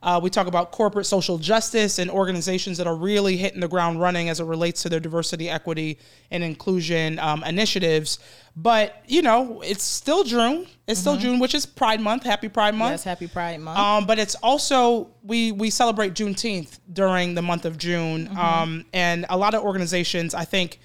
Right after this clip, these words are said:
Speaker 1: have started to have even more conversations because recently it passed as a federal
Speaker 2: Yes.
Speaker 1: holiday in the United States of America. So Juneteenth is now federally recognized.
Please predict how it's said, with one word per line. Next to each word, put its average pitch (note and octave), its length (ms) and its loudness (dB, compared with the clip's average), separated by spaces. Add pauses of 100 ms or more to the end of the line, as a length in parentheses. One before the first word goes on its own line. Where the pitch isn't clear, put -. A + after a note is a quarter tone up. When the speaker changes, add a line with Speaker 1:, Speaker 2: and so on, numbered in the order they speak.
(680)
Speaker 1:
have G#3 280 0
started B3+ 500 4
to - 100 2
have G#3+ 200 4
even A3 160 0
more F4+ 180 4
conversations F#3+ 720 0
because F#3+ 840 2
recently F#3 720 0
it F3+ 160 0
passed F3+ 340 0
as E3+ 160 -2
a F3 80 -4
federal F3 600 2
Speaker 2:
Yes. F3+ 240 -10
Speaker 1:
holiday E3+ 640 2
in E3 260 -4
the D#3+ 40 -6
United D#3+ 360 -6
States D#3 240 -4
of D3+ 80 -12
America. D#3 340 -4
So E3 100 -4
Juneteenth F#3 440 -4
is D#3+ 120 -8
now E3 260 0 (220)
federally A3 380 2
recognized. G#3 680 0